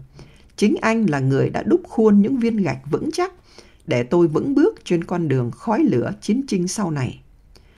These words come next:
Anh chỉ huy đại đội ba biệt cách nhảy dù, chưa đầy một năm, thì được chỉ định giữ chức vụ tiểu đoàn phó cho thiếu tá Trần Phương Quế,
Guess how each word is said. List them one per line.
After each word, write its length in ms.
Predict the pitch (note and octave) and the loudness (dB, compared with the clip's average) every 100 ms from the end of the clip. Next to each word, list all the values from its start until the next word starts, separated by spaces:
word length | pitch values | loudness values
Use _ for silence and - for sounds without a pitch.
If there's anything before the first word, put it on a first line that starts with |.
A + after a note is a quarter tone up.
| - _ - | -20 _ 0
Anh 200 | A#3 G#3+ | 0 2
chỉ 200 | D3 D3+ | 2 4
huy 240 | A3+ A3 | 2 2
đại 180 | D#3+ C#3+ | 0 0
đội 200 | C#3+ - | -2 -2
ba 340 | G3 G#3+ A3 A3 | -2 -2 -4 -4
biệt 220 | C#3+ C#3 | -4 -4
cách 200 | - F#4+ | -8 -2
nhảy 180 | D3+ C3 | -2 0
dù, 340 | D3 C#3+ C3 B2+ _ _ - | 0 0 0 -4 _ _ -4
chưa 180 | A3 G3 | 0 0
đầy 160 | C#3 | 0
một 240 | B2 B2 C#3+ | -2 -2 -4
năm, 300 | E3+ F#3 F3+ - - _ _ | -4 -4 -8 -16 -20 _ _
thì 120 | - | -2
được 200 | C#3 C#3 C3+ | 0 -2 -2
chỉ 200 | - C3+ | -2 0
định 200 | D3+ D3 - | 2 2 0
giữ 220 | C#3 G#3+ | -2 0
chức 180 | E4 E4+ | 0 2
vụ 240 | F3 C#3 - - | 0 -2 -2 -2
tiểu 200 | F#3 E3 | -2 0
đoàn 200 | C#3 A#2+ | -2 -4
phó 380 | D3 D#3 B3+ E4 _ _ _ | -4 -4 -4 -10 _ _ _
cho 140 | - E3 | -4 -2
thiếu 240 | G#3 B3 C#4 | 0 0 0
tá 220 | G#3 D4+ - | -4 -4 -6
Trần 240 | C#3+ B2 | -4 -4
Phương 300 | - D#3+ D#3+ | -2 -4 0
Quế, 320 | E3+ F#3 D4+ | 0 0 -2